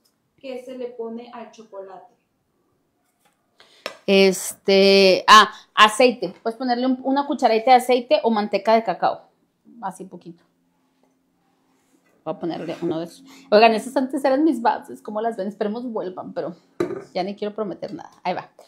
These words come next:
Speaker 2: Ahí estamos. Este, nuestra basecita de Minute Letter Design, que nos manda estas bases hermosas. Véanlas. Ay, gracias,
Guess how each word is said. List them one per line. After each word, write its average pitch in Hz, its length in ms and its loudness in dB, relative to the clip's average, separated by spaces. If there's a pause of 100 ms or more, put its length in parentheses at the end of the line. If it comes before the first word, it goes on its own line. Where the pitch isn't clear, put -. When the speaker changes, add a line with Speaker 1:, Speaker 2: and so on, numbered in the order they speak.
(460)
Speaker 2:
Ahí 175 120 -4
estamos. 180 360 -2
Este, 254 240 0
nuestra 220 260 -2
basecita 190 680 -4 (580)
de 190 120 -2
Minute 202 320 -2
Letter 220 280 4
Design, 254 460 2
que 294 80 -2
nos 202 160 -4
manda 190 220 0
estas 220 240 0
bases 226 300 0
hermosas. 220 800 2
Véanlas. 240 500 4 (400)
Ay, 285 520 8
gracias, 254 440 4